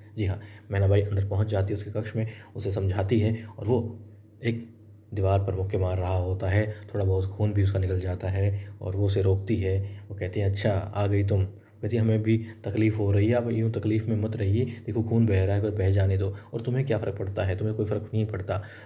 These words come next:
तुम्हें तो शाबाशी मिल गई होगी ना, तुम तो प्रिय बन गई देवी अहिल्या की, तुम यही तो चाहती थी, तुम उन्हीं जैसा बनना चाहती हो।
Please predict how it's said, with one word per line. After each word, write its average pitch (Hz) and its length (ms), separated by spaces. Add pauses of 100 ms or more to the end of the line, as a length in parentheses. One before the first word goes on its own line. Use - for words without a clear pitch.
(100)
तुम्हें 110 160
तो 131 80
शाबाशी 101 420
मिल 98 120
गई 98 160
होगी 95 200
ना, 117 220 (240)
तुम 110 100
तो 104 100
प्रिय 120 240
बन 95 120
गई 101 220 (360)
देवी 101 280
अहिल्या 98 300
की, 98 120
तुम 110 140
यही 113 140
तो 117 80
चाहती 110 280
थी, 104 100
तुम 107 140
उन्हीं 135 140
जैसा 123 160
बनना 113 280
चाहती 110 300
हो। 135 200